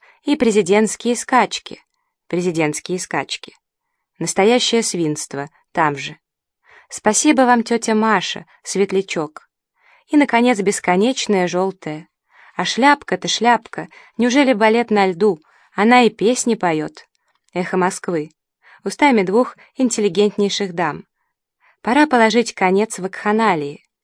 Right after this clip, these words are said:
И, наконец, листок. Страна покатилась в ад. Баба действительно катила уже по стране.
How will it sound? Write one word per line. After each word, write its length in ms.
И, 120
наконец, 560
листок. 580
Страна 600
покатилась 720
в 60
ад. 360
Баба 300
действительно 680
катила 480
уже 220
по 100
стране. 520